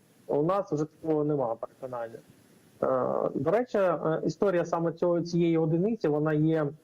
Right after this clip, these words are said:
е, дуже показовою, в принципі, в контексті цієї агресії. Я нагадаю, що ця одиниця, серед інших, була заведена в акваторії Чорного моря перед повномасштабним вторгненням для здійснення десантної операції на південне узбережжя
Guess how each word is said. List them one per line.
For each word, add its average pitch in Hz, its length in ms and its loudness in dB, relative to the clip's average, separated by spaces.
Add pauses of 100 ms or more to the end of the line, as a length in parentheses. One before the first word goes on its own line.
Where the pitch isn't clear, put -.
(360)
е, 156 140 2
дуже 160 260 0
показовою, 160 840 0
в - 180 -14
принципі, 151 600 0 (240)
в - 40 -18
контексті 170 540 -2
цієї 160 360 0
агресії. 139 560 -2
Я 156 80 0
нагадаю, 185 580 0
що 131 480 -4 (100)
ця 175 120 0
одиниця, 180 480 -2
серед 156 400 -4
інших, 165 360 -2 (380)
була 175 240 2
заведена 170 480 0
в 143 80 -4
акваторії 160 460 -2
Чорного 151 380 0
моря 143 320 0
перед 175 300 -2
повномасштабним 156 680 -2
вторгненням 143 560 -2 (360)
для 180 260 0
здійснення 151 800 0
десантної 147 680 -2
операції 151 800 -2
на 151 100 0
південне 147 440 0
узбережжя 143 760 0